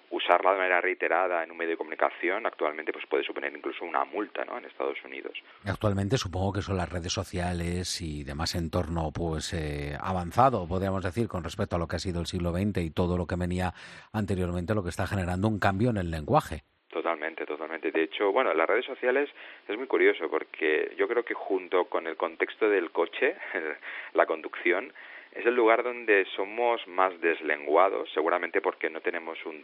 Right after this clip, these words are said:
Speaker 1: feedback, eh, continuo con la persona con la que estamos hablando, y eso nos permite, bueno, no calcular muy bien el daño que estamos haciendo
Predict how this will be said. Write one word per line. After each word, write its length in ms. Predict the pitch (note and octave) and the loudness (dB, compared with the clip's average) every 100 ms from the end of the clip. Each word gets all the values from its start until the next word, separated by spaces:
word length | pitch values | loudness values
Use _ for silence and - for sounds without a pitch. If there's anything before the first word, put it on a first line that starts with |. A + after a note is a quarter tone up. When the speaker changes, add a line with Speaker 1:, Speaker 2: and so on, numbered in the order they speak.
| - | -8
Speaker 1:
feedback, 400 | F2+ - - - - - | -6 -4 -2 -2 -4 -6
eh, 180 | E2+ D2+ | -2 0
continuo 440 | D2 C#2+ D#2 F2 E2+ | -2 -4 -4 -6 -4
con 100 | D2 | -2
la 80 | C#2+ | -2
persona 400 | D2+ - D2+ D#2 | -2 -4 -8 -6
con 140 | D2+ | -4
la 80 | - | -4
que 80 | - | -6
estamos 280 | - D#2 D2+ | -8 -6 0
hablando, 460 | D2 F2+ F#2+ - - - - - - - - | 2 2 0 -8 -8 -18 -14 -12 -14 -16 -10
y 220 | G2+ F2 | -2 0
eso 180 | F2 F#2+ | 0 -2
nos 140 | G2 | 0
permite, 1000 | - F2 E2+ F2 F#2+ F#2+ - F#2+ G2 G2 | 2 2 2 -6 -6 -6 2 4 6 6
bueno, 260 | G2 A#2 F2 | 4 0 0
no 180 | F2+ G2 | -2 2
calcular 480 | G2 G2 F#2 F2+ E2+ | 2 2 4 4 2
muy 160 | F2 | -4
bien 440 | E2 F2 F#2+ F#2+ F#2 | -2 0 2 0 -2
el 180 | D#2+ D#2+ | 0 4
daño 300 | F#2 G2 F2 | 4 2 -6
que 80 | |
estamos 300 | E2 F2 E2 - | -6 -6 -4 -4
haciendo 580 | D2 G#2 G2+ G#2 A2+ | -4 -4 -4 -4 -6